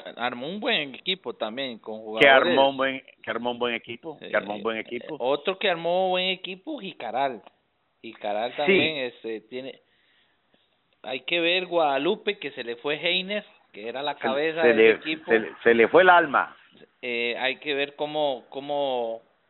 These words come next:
Speaker 1: cómo trabaja con, con, con el, el nuevo entrenador, ¿verdad? Porque Guadalupe también tiene una base muy importante.
Speaker 2: Y hay que ver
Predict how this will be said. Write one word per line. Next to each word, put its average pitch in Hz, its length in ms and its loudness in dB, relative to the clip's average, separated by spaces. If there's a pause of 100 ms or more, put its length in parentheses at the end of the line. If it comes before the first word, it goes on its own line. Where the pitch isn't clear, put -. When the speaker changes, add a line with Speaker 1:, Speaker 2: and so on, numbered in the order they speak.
(180)
Speaker 1:
cómo 151 340 -6
trabaja 147 640 -2
con, 117 580 -6
con, 113 580 -10
con 120 360 -12
el, 104 720 -14
el 117 220 -12
nuevo 120 200 -10
entrenador, 127 640 -4
¿verdad? 123 400 -6
Porque 104 840 -10
Guadalupe 110 520 -12
también 139 360 -10
tiene 135 240 -12
una 131 160 -14
base 127 300 -10
muy 127 220 -16
importante. 127 720 -14 (400)
Speaker 2:
Y 185 140 4
hay 185 300 6
que 208 180 2
ver 190 420 0